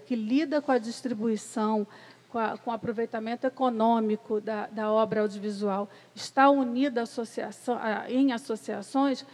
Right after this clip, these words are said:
imaginem o autor roteirista, né? Imaginem a necessidade dessa força associativa, é, na, na concretização, na consolidação do direito auto-, dos direitos autorais pro autor.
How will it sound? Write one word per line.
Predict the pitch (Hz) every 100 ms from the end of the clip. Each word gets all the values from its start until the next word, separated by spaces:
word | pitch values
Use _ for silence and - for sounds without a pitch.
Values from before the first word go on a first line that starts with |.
| - -
imaginem | 277 302 320 262 294 339 339
o | 330
autor | 294 285 269
roteirista, | 285 285 302 214 208 - - 269 233 -
né? | 226 247 269
Imaginem | 247 254 240 269 285 311
a | 277
necessidade | 277 311 320 294 277 208 214 214 240 226 285 - - - -
dessa | 226 247 277
força | - - 285 311 294 -
associativa, | 277 - 254 - 226 208 - 247 269 247 285 285 - - -
é, | 240 240 240 233 -
na, | 240 240 247 254 254 240
na | 240 247
concretização, | 262 277 254 254 226 220 214 - 269
na | 277 262
consolidação | - 320 - 302 262 240 226 254
do | 247 247
direito | 233 233 220 240 247
auto-, | 240 233
dos | 214 226
direitos | 247 226 233
autorais | 247 240 226 214 220 -
pro | - 254
autor. | 262 262 214 202